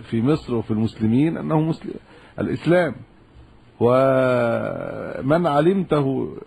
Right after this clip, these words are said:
قد ارتد فهذا الذي لا تأكل من ذبيحته، لكن لا يعمم الحكم.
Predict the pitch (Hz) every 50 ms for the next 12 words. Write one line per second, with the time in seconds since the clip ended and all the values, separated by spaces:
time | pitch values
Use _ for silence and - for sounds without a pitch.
0 | - 120 135 135 135 127 117 - - 147 156 151 139 160 139 151 170 185 180 180
1 | 175 180 185 170 180 165 165 165 185 175 - - 156 156 147 147 143 135 143 -
2 | 151 143 139 127 131 127 - 131 123 131 156 160 143 135 143 143 127 113 107 -
3 | - 110 -